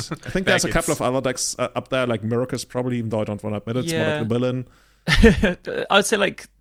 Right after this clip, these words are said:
Speaker 3: kind of stuff like goblins and lands probably
Speaker 2: Yeah,
Speaker 3: have
Speaker 2: goblins has been around for
Speaker 3: Yeah.
Speaker 2: I
Speaker 1: Yeah,
Speaker 2: mean
Speaker 1: but go-, goblins is, like, one of those, those two hobbits.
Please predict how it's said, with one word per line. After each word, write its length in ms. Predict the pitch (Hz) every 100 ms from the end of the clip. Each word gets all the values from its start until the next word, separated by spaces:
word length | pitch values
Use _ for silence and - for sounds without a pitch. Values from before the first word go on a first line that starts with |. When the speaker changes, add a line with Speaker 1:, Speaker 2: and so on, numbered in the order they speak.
| _ _
Speaker 3:
kind 180 | - 165
of 80 | 160
stuff 220 | - 160
like 140 | 139 127
goblins 400 | 127 131 131 120
and 140 | 113
lands 280 | 113 123 123
probably 160 | 139
Speaker 2:
Yeah, 140 | 135 117
Speaker 3:
have 100 | 135
Speaker 2:
goblins 240 | 131 127
has 100 | 123
been 140 | - 113
around 240 | 107 107
for 60 | 113
Speaker 3:
Yeah. 240 | 110 101 - - _ _ _ _ _ _ _ _
Speaker 2:
I 60 | 139
Speaker 1:
Yeah, 120 | 151
Speaker 2:
mean 80 | 156
Speaker 1:
but 320 | 147 - _
go-, 160 | - 156
goblins 340 | - 254 285
is, 60 | 202
like, 140 | 170
one 100 | -
of 80 | 165
those, 240 | 156 147
those 220 | - 139 -
two 180 | 147
hobbits. 640 | 127 110 131 - - -